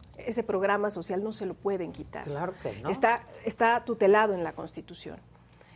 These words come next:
Speaker 1: Se tranquilizó lo-, solo con el nombre y el teléfono por si la amenaza se cumplía. Esa historia ejemplifica estos enemigos que tenemos, el autoritarismo que chantajea con los programas electorales y lucra con la necesidad de las personas.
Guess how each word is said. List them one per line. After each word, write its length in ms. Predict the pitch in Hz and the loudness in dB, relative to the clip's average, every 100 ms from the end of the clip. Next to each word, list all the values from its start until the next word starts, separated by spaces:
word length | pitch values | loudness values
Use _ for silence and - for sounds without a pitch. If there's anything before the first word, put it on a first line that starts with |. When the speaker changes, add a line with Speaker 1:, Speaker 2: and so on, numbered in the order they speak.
| - - - - | -20 -20 -20 -4
Speaker 1:
Se 180 | - 233 | 0 4
tranquilizó 480 | 226 226 226 233 254 | 4 2 0 2 2
lo-, 160 | 233 | 0
solo 320 | - 226 220 | 2 4 4
con 120 | 208 185 | 2 0
el 100 | 185 | 4
nombre 220 | 208 196 | 6 6
y 40 | |
el 80 | 180 | 4
teléfono 400 | 180 190 208 202 | 2 0 -2 -6
por 140 | 185 170 | -6 -8
si 120 | 170 | -4
la 80 | 165 | -4
amenaza 400 | 165 170 170 170 | -2 -4 -6 -10
se 160 | - | -12
cumplía. 480 | - 160 - - - - _ _ - - - - - - | -14 -16 -16 -18 -20 -20 _ _ -20 -20 -20 -20 -20 -10
Esa 140 | - 480 | 4 4
historia 460 | - 220 196 185 - - - - - | 6 4 4 2 -6 -20 -20 -20 -12
ejemplifica 800 | 208 226 196 208 233 - 254 320 - - - - | -4 -2 -2 -2 -4 -2 -2 -2 -8 -20 -20 -12
estos 280 | 233 247 226 | -8 -6 -6
enemigos 440 | 190 180 185 165 - | -6 -6 -6 -8 -12
que 80 | - | -14
tenemos, 500 | 165 156 190 - - | -14 -14 -16 -20 -10
el 100 | 196 | -6
autoritarismo 640 | 180 180 175 190 214 233 311 - - - | -4 -4 -4 -2 -2 -2 -6 -10 -16 -10
que 80 | 196 | -8
chantajea 540 | 175 165 180 233 311 - - - - - - - | -8 -6 -6 -4 -4 -6 -20 -20 -20 -20 -20 -6
con 140 | 175 | -6
los 100 | 170 | -4
programas 560 | - 180 202 214 226 - | -4 -2 0 0 -2 -4
electorales 640 | 185 185 - 185 208 233 - | -6 -6 -6 -4 -2 -2 -4
y 100 | 214 | -2
lucra 340 | 208 294 233 180 | 0 2 0 -2
con 100 | 165 | -6
la 80 | 165 | -8
necesidad 380 | 165 180 190 | -12 -10 -8
de 80 | 180 | -8
las 140 | 175 - | -10 -14
personas. 520 | - - - - | -18 -18 -18 -20